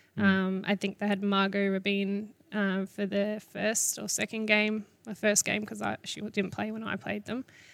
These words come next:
Speaker 2: Um, and I think they may have signed another W League player. Um,
Speaker 1: Ooh.
Speaker 2: so just depends on when they play, but yeah, they do have quite a strong,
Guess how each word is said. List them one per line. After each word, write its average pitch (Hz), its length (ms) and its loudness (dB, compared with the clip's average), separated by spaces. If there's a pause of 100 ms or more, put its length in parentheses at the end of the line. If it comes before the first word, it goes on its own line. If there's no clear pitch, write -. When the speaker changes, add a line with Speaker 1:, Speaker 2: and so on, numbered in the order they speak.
(220)
Speaker 2:
Um, 202 680 4 (440)
and 202 360 6
I 190 120 4 (300)
think 277 240 -2
they 240 160 2
may 214 240 4
have 208 260 4
signed 196 360 2
another 190 240 -2
W 196 320 -6
League - 160 -8
player. 220 400 2 (240)
Um, 208 460 4
Speaker 1:
Ooh. 151 80 -2
Speaker 2:
so 208 460 4 (580)
just 262 200 6
depends 240 280 8
on 220 120 4
when 214 140 4
they 220 120 8
play, 226 300 10
but 226 240 6
yeah, 202 160 4
they 214 160 4
do 226 160 4
have 214 160 2
quite 202 200 4
a 208 60 -4
strong, 208 500 2